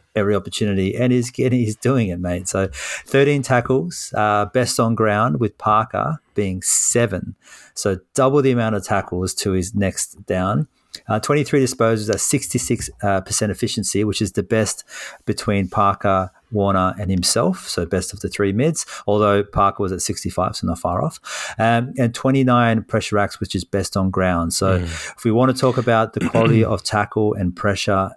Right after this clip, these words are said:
Speaker 1: uh, in the game and what, how the difference that makes, Rowie was an enormous part of it. And as I'm saying all of this, arguably should have got three points, but nonetheless,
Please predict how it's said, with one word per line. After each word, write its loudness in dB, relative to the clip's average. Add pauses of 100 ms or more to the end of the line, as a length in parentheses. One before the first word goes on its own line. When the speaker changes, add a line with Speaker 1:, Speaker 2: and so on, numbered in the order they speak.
(140)
Speaker 1:
uh, 0
in 0
the 2
game 2
and 0
what, 0
how 0
the -2
difference -4
that -4
makes, 0 (500)
Rowie 2
was 0
an 0
enormous 2
part -2
of -8
it. -6
And 2
as 2
I'm 2
saying 2
all 4
of 2
this, 0 (1300)
arguably 2
should -2
have 2
got 0
three 0
points, 2 (320)
but 2
nonetheless, 2